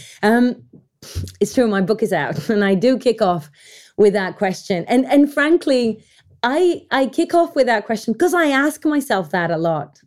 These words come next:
uh, as I go about doing my job. Um, when I go to conferences, when I go to meetings, our industry has a lot of people <laughs> pontificating a lot of the time. And I hear a little voice in my head sometimes going, "Who are you? And what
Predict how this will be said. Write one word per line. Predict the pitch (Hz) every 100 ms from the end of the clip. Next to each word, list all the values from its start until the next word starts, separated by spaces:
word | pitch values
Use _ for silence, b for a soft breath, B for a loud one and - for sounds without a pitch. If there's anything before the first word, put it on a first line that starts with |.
| _ -
uh, | 180 170
as | 196 190
I | 185
go | 180 170
about | 160 160 147 156
doing | 175 160 160
my | 147
job. | 156 156 143 147 147 b b b
Um, | 160 160 160 - _ _
when | 180 156
I |
go | 147
to | 131
conferences, | - 247 220 220 196 196
when | 185
I | 165
go | 156
to | 147
meetings, | 180 190 190 190 170 170 - B B
our | 202 220
industry | 262 302 277 277
has | 247 226 214
a | 208
lot | 202 208 220
of | 226
people | 254 220
<laughs> | 220
pontificating | 208 190 226 247 180 247 254 - 285
a | 269
lot | 220 196
of | 185
the | 180
time. | 175 196 180 170 151 B B B _
And | - 277
I | 302
hear | 370 440
a | 381
little | 349 311
voice | 220 247 247
in | 294
my | 262
head | 226 208
sometimes | 202 233 233 220
going, | 220 254 262 254 B B B
"Who | -
are | 539 508 427
you? | 453 370 185 143 -
And | 277 311
what | 415